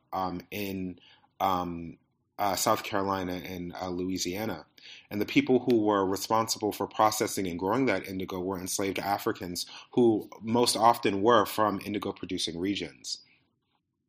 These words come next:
Uh, so for me, it was, it was, um, learning that and being in that atmosphere where you see people spinning cotton,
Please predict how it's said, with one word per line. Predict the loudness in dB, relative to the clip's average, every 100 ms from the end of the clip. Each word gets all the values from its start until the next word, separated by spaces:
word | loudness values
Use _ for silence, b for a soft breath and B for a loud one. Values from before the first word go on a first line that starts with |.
| -20 B B B
Uh, | 6 6
so | 6 6 6 6
for | 4
me, | 8 10 10 8 0 2
it | 4
was, | 4 2 -4 0
it | 2
was, | 4 2 -4 -2
um, | 0 0 0 -4 -4
learning | 2 4 6 4 0 0
that | -2 0 -6 -8
and | 0
being | 6 8 8
in | 4 -2 -2 -2
that | -4 -2
atmosphere | -2 -2 -4 -2 0 0
where | 0 0 -2 B B B
you | -2
see | 2 2
people | 2 -2 -2 -2
spinning | -2 2 2 2 -2
cotton, | 2 2 2 -4 -8